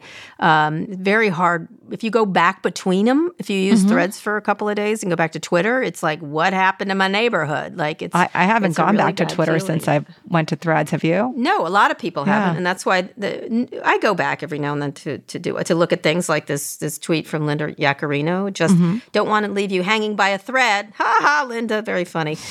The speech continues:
Speaker 1: But Twitter, you really outdid yourselves.
Speaker 2: <laughs>
Speaker 1: Last week, we had our largest usage day since February. There's only one Twitter, and you know it. I know it. Uh, and then she had a mic.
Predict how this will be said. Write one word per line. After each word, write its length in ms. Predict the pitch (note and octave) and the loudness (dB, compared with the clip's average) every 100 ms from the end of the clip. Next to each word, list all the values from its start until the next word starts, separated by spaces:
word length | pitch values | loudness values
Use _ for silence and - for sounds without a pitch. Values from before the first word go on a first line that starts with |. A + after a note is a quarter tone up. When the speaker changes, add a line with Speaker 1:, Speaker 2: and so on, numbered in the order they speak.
| - - | -12 -4
Speaker 1:
But 140 | - F#3+ | -2 2
Twitter, 260 | B3 A#3 | 2 4
you 160 | G#3 G3+ | 2 0
really 240 | G3+ F#3 | 0 2
outdid 320 | E3+ E3 F3 F3 | 2 0 -4 -4
yourselves. 560 | E3 - F3 D#3+ E3 | -4 -2 0 2 0
Speaker 2:
<laughs> 60 | A3 | 0
Speaker 1:
Last 300 | F3 E3+ - | 2 0 0
week, 280 | F#3 F3 E3+ | -2 -2 0
we 100 | E3+ | 0
had 140 | E3 E3 | 0 0
our 180 | D#3+ D3 | -2 -4
largest 440 | G3 E3 E3 D#3+ E3+ | -2 -2 -2 -6 -4
usage 420 | E3 - E3+ - | -4 -4 -6 -2
day 140 | D3+ | -2
since 260 | - D#3+ - | -2 -6 -2
February. 580 | G3 F#3+ F3 F3 E3 D#3+ | 0 2 2 2 0 0
There's 220 | D#3 E3 | -4 -4
only 160 | D#3 | -4
one 260 | D3+ D#3+ D#3 | -2 0 0
Twitter, 360 | - E3+ D#3 D3+ | 0 0 0 0
and 180 | D3+ | -2
you 80 | D3+ | -2
know 240 | E3 F3+ F3 | 0 2 2
it. 120 | F3 - | -2 -6
I 200 | F3+ D3+ | 0 0
know 240 | D#3 D3+ D3 | 0 0 -2
it. 180 | C#3+ - - - - - | -2 -8 -20 -20 -20 -2
Uh, 40 | D3+ D3 | 2 2
and 100 | D3 | 0
then 100 | C#3+ | -2
she 100 | - | 0
had 60 | C#3+ | 0
a 40 | |
mic. 320 | C#3 C#3+ D3+ | 2 0 -2